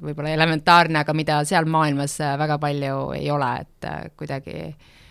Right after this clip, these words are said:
ma olen kuulnud hästi palju seda, et, äh, saadetakse liiga hilja need, äh, oma need tööd ära ja, ja siis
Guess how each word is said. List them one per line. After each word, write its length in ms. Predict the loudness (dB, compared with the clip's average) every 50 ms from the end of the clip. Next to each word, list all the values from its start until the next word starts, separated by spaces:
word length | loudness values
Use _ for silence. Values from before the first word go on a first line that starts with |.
| -20 -20 -20 -10
ma 120 | -4 0 2
olen 160 | 2 2 2
kuulnud 300 | 4 4 4 4 4 2
hästi 240 | 0 -2 -2 -4 -2
palju 260 | -2 0 0 0 -2
seda, 280 | -4 -6 -8 -8 -8 -8
et, 180 | -10 -12 _ _ -10
äh, 400 | -8 -8 -8 -8 -10 -10 -12 -12
saadetakse 580 | -4 -2 -2 -2 -2 -4 -6 -8 -6 -8 -6 -4
liiga 240 | -4 -4 -2 -2 -2
hilja 360 | -2 -2 0 0 0 0 0
need, 240 | -2 -4 -6 -8 -8 -8
äh, 500 | -6 -6 -4 -6 -6 -8 -8 -8 -10 -10 -12 -16 -20 -20 -20 -20 -20 -20 -20 _ _
oma 160 | -4 -2 -2 -2
need 140 | -2 -4 -4 _
tööd 300 | 2 2 2 2 2 0
ära 220 | 2 2 2 2 2 0
ja, 180 | -2 -2 -4 -4 -4 -6 -6 -8 -8
ja 100 | -6 -6 -6
siis 460 | -6 -6 -8 -8 -10 -12 -12 -14